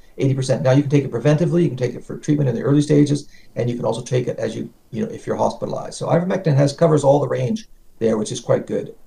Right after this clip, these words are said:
But there are other things too. Inhaled steroids, uh, uh, budesonide, for example, in, uh, you know, inhaled, uh,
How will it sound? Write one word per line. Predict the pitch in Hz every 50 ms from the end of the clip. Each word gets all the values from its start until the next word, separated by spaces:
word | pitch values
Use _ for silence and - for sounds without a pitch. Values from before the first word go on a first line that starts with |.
| - - -
But | 175 165
there | 180 170
are | 185
other | 208 220
things | 214 220 208 -
too. | - 220 190 151
Inhaled | - 123 127 139 143 147 147 -
steroids, | - - 151 143 78 82 85 87 95 92 - -
uh, | - - - - - - - _ _ _ -
uh, | -
budesonide, | - 127 123 - 135 131 - 151 139 135 139 143 139
for | - 147
example, | 139 135 147 147 139 135 131 - 143 139 139 -
in, | - - - - - - - - - -
uh, | - 131 - -
you | - 135 135
know, | 131 127
inhaled, | 123 120 131 131 131 131 127 - -
uh, | 98 117 113 -